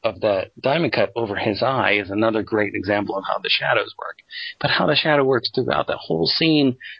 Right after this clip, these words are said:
that plays out later on, um, with all of the fighting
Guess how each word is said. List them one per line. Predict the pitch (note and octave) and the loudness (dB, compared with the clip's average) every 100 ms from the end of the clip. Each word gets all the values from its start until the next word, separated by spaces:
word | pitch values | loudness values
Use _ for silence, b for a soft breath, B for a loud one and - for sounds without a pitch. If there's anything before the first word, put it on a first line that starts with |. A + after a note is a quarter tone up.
| - | -4
that | B2 | -2
plays | - C#3 C3+ | 0 0 2
out | B2+ - - | 2 0 -2
later | A#2+ B2+ A#2+ B2+ | 0 2 4 4
on, | C#3 B2 G2+ G#2 G#2 B B _ | 4 4 2 -2 -8 B B _
um, | G#2 G2 G2+ G#2+ A#2 | 4 6 6 4 0
with | A2 G2+ | 0 2
all | G#2+ G#2+ | 4 2
of | G2+ | 2
the | G2+ | 0
fighting | D3+ D#3 B2 F#2+ | 0 2 4 2